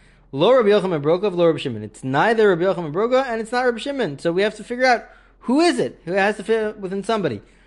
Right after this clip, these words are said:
What is, how do we know this? From the laws of Erev Tchumen. Again, those laws where, um, we, um, we place food down so that we can walk more on Shabbos. We place food outside the city limits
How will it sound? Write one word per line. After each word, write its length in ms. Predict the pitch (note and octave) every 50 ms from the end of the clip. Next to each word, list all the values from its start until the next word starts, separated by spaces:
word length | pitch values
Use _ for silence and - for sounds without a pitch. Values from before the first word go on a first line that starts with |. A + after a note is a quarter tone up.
| _ _ _ _ _ _ _ - - _ -
What 300 | C#3+ C#3 D3+ G3+ B3 B3+
is, 200 | A#3 G3+ F#3+ G#3 G#3
how 400 | A#2+ C3 D3+ D#3 C#3+ E3+ F#3+ G#3
do 80 | G#3
we 60 | F3
know 160 | D3+ C3+ C3 D3
this? 180 | A3 A#3+ -
From 300 | - - F3+ D#3+ D#3+ E3+ E3
the 100 | E3 E3+
laws 460 | F3 G3+ A#3+ C4+ C#4 C4 B3+ A3 G3+
of 100 | G3+ F#3
Erev 460 | - - A3+ A3 A3+ A3+ A3 G#3 G3
Tchumen. 540 | - - - B3+ C#4+ D4 C4 G3 C3+ A#2+ C#3 -
Again, 320 | E3 D#3 F3 F#3+ F#3+ F3
those 200 | F3+ F#3+ F#3 F3+
laws 340 | F#3 G#3 G#3+ G#3 G#3 F3+ E3+
where, 460 | F3 F3 E3+ E3 E3 E3 E3 E3 - _ _ _ _ _ _ -
um, 540 | - C3+ C3+ C#3 C#3 C#3 C#3 C#3 C#3 D3+ - - _ _ _ _ _ _ _ _ -
we, 600 | - C3+ C#3 C#3+ C#3 C#3 C3+ C#3 C#3 C#3+ C#3 C#3 _ _ _ _ _ _ _ _ -
um, 640 | A2+ A#2 A#2 A#2 A#2 A#2 A#2 A#2+ A#2+ A#2+ B2+ C#3+ - _ _ _ _ _ _ _ _ _ -
we 140 | - B2+ A#2+
place 420 | B2 - - F3 F#3 F#3+ F3+ -
food 340 | - - - A#3 B3+ C#4+ A#3+
down 440 | F#3 F3+ D#3+ D3+ C#3+ C#3+ D3 D3+ D#3
so 140 | - - D3
that 80 | C#3
we 60 | C#3
can 220 | C#3 C#3 C#3+ D#3 C#3
walk 320 | C3 C#3+ F3 F#3 E3+ -
more 420 | D3 C#3 C#3+ D#3 E3+ F3 D#3+ D#3 D#3+
on 200 | C3+ C#3 C3 A#2
Shabbos. 340 | - - C3 C#3+ E3+ D#3
We 60 | C#3 B2+
place 220 | - C#3 C3+ C3
food 300 | - - F#3 F3+ E3 D#3+ -
outside 460 | C3 C#3+ D#3 D3 - D#3 C#3 C3+ B2+
the 80 | A#2 A2
city 220 | - C3 A2+ A2
limits 440 | A2+ C#3+ F#3 A3+ A3+ G#3+ A3 -